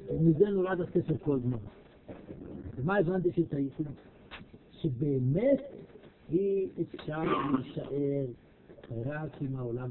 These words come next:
של יצחק. אמרתי לכם, היו בדורות האחרונים כמה דמויות גדולי עולם. האדמו"ר האמצעי, אין לי ספק שתורותיו עמוקות יותר מכל האדמו"רים.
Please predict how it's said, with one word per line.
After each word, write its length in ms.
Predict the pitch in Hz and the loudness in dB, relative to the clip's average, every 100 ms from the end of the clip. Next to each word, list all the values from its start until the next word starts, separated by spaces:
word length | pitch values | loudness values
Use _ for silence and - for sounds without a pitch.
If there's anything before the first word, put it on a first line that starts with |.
| 120 | -6
של 60 | 113 | -6
יצחק. 320 | 110 - 113 143 - - - - - - - - - | -8 -10 -14 -16 -18 -20 -20 -20 -16 -14 -12 -14 -4
אמרתי 320 | 240 277 254 247 | 4 6 6 6
לכם, 280 | 240 226 | 6 8
היו 160 | 220 233 | 8 6
בדורות 420 | 226 190 208 208 | 6 6 6 4
האחרונים 420 | 202 - 190 196 | 0 0 0 0
כמה 300 | 175 185 190 | 0 0 0
דמויות 440 | 175 151 165 165 165 - 135 | 0 2 2 2 0 -6 -4
גדולי 460 | 143 170 156 170 190 | 6 8 10 8 8
עולם. 280 | 147 147 123 - - - - - - - - - | 4 4 0 -6 -16 -20 -20 -20 -20 -20 -20 -8
האדמו"ר 400 | 156 170 208 233 | 0 8 10 12
האמצעי, 520 | 233 214 - 214 226 196 - - - - - | 10 8 12 12 12 4 -6 -14 -20 -20 4
אין 200 | - 240 | 8 10
לי 100 | 214 - | 8 4
ספק 320 | 214 - 220 - | 2 10 10 12
שתורותיו 560 | 208 214 196 202 214 202 - | 10 10 10 10 8 4 4
עמוקות 460 | 190 190 208 208 | 2 4 6 8
יותר 280 | 208 - 202 | 8 8 6
מכל 340 | 190 - 185 175 | 6 2 2 4
האדמו"רים. 440 | 165 131 131 104 | 2 2 0 -2